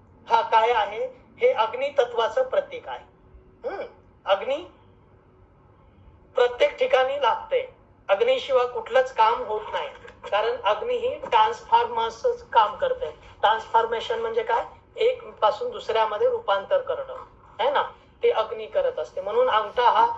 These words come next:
सगळ्यात महत्वाचा आहे, याला म्हटलेलं आहे अग्नितत्व. आता पहिलं जे बोट आहे, इंडेक्स फिंगर आपण ज्याला म्हणतो, पहिलं बोट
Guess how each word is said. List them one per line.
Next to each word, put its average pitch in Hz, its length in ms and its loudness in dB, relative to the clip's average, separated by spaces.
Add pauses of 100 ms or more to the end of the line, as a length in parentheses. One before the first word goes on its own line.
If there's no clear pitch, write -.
(260)
सगळ्यात 220 360 -2
महत्वाचा 190 520 2
आहे, 202 240 0 (340)
याला 202 160 4
म्हटलेलं 202 420 -2
आहे 190 280 0 (160)
अग्नितत्व. - 680 -2 (1500)
आता 294 180 4
पहिलं 262 380 6
जे 285 160 -6
बोट 508 280 2
आहे, 233 240 2
इंडेक्स 240 560 -4
फिंगर 226 280 0
आपण 214 280 -2
ज्याला 208 240 0
म्हणतो, 190 380 -4
पहिलं 208 480 2
बोट 208 200 0